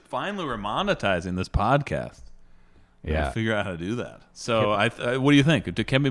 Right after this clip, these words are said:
Speaker 1: Mutombo or
Speaker 2: Look-alike Ed
Speaker 1: uh,
Speaker 2: Sheeran?
Speaker 1: yeah, yeah. 'Cause I got a gift card from my folks for Christmas.
Speaker 2: I think those two would l-, work really well together.
Speaker 1: Oh, to team 'em up?
Speaker 2: Yeah.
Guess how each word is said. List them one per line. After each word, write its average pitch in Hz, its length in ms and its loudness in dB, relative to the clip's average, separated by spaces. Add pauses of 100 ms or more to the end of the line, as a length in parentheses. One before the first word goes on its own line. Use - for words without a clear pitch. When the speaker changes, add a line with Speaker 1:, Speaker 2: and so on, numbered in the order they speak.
Speaker 1:
Mutombo 151 680 2
or 123 580 2 (500)
Speaker 2:
Look-alike 107 500 4
Ed 110 100 6
Speaker 1:
uh, 98 60 0
Speaker 2:
Sheeran? 110 320 6
Speaker 1:
yeah, 104 300 2 (360)
yeah. 90 240 -2
'Cause 127 180 0
I 135 80 6
got 165 140 6
a 135 40 4
gift 113 300 0
card 101 340 0
from 98 120 -6
my 87 120 0
folks 95 400 -6
for - 120 -12
Christmas. - 680 -6 (400)
Speaker 2:
I 120 100 2
think 147 220 0
those 101 260 2
two 98 220 6
would 82 220 -2 (160)
l-, 95 260 -4 (180)
work 98 300 0
really 92 240 0
well 87 260 0
together. 71 440 -6 (360)
Speaker 1:
Oh, 220 340 12
to 139 300 2
team 151 300 2
'em 113 100 2
up? 113 340 -4 (200)
Speaker 2:
Yeah. 90 300 -2